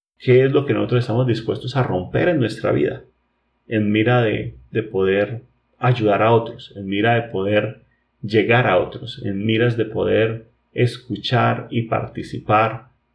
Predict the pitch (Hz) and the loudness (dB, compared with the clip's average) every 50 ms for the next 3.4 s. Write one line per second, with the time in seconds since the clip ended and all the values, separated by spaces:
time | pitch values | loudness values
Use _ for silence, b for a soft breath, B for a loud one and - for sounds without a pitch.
0 | _ _ _ - 113 107 95 90 90 90 87 85 82 76 87 - - - 104 98 | _ _ _ -8 -4 -2 -2 -2 -2 -2 -4 -4 -4 -6 -8 -12 -8 -6 -4 -4
1 | 95 - - 87 - - 92 90 92 90 95 101 101 95 - - - - - - | -4 -4 -6 -6 -6 -6 -4 -2 0 0 2 2 2 2 0 -2 -4 -10 -18 -20
2 | _ _ _ _ - 104 98 95 - - - - - 95 90 - - 98 101 101 | _ _ _ _ -6 -4 -4 -4 -4 -8 -8 -6 -6 -6 -4 -2 0 0 2 2
3 | 101 95 95 92 87 90 - - | 0 0 -2 -6 -6 -6 -8 -12